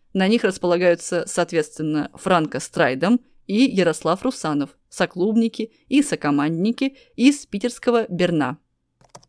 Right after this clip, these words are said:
Дуэльная лига, женская категория. Во всех четырёх официальных дуэльных номинациях у женщин после бурных перестановок июля снова штиль, хотя зачётные турниры и проводились.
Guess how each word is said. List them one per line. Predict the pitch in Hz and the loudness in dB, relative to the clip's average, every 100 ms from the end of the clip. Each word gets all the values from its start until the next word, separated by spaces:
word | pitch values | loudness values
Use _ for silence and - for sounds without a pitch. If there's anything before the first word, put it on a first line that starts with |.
| _ _ _ - _ - _ - - _ _ _ _ _ | _ _ _ -20 _ -20 _ -20 -20 _ _ _ _ _
Дуэльная | 185 220 226 185 180 170 | 0 6 8 6 0 -2
лига, | 165 180 220 254 - | -2 0 0 0 -4
женская | 160 156 - 214 | -6 -6 -6 -6
категория. | 220 202 156 160 151 131 147 - _ _ _ _ - | -6 -8 -8 -8 -8 -8 -10 -16 _ _ _ _ 0
Во | 180 - | 2 4
всех | 302 294 | 4 2
четырёх | 269 247 240 - | 2 4 4 4
официальных | 208 214 208 175 220 220 | -2 -4 0 2 2 0
дуэльных | 190 180 208 202 | 0 2 0 -2
номинациях | 180 165 151 143 - 180 - | -4 -2 -2 -4 -6 -8 -2
у | 233 | -2
женщин | 160 143 143 - 214 - _ - | 0 -2 -4 -6 -10 -10 _ 6
после | 226 - 226 | 6 6 2
бурных | 185 214 196 151 - | 0 0 0 -4 0
перестановок | 185 180 - 185 180 147 - - | 0 0 0 0 0 -2 -4 -6
июля | 180 170 254 254 254 _ _ - | -4 0 2 4 2 _ _ -14
снова | - 196 233 262 247 254 - | -10 -2 0 2 0 -4 -10
штиль, | - - 170 170 - _ _ _ | -14 -6 -6 -6 -10 _ _ _
хотя | - 196 226 | -4 2 4
зачётные | 208 247 240 190 | 4 2 0 -2
турниры | 185 170 226 240 | -2 -2 -2 -2
и | - 175 | -6 -8
проводились. | - 196 233 170 120 151 | -4 -2 0 -2 -8 -12